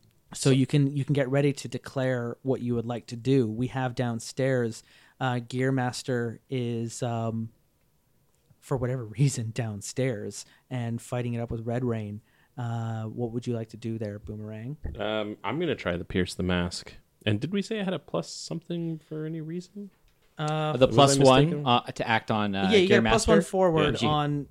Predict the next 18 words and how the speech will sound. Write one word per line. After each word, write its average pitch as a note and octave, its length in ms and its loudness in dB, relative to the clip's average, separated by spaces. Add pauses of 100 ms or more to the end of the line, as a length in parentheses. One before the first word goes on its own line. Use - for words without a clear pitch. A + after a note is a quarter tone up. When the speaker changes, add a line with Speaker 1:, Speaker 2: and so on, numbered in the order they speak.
Speaker 1:
on, C#3+ 340 -2
on B2+ 220 -2
Speaker 4:
Bonk - 20 -4
them. C#3 180 -2
Speaker 1:
Gearmaster. A#2+ 400 -8
Yeah. B2+ 120 -4
Speaker 3:
On G2 80 -8
Gearmaster. D#2 360 -8
Speaker 1:
So - 120 -10
you, C3+ 120 -6 (100)
so - 140 -10
you C#3 120 -6
can, C#3 180 -6
so C#3 140 -8
that'll C#3 200 10
help C3+ 240 -2
you B2+ 100 -4
with, A#2+ 120 -8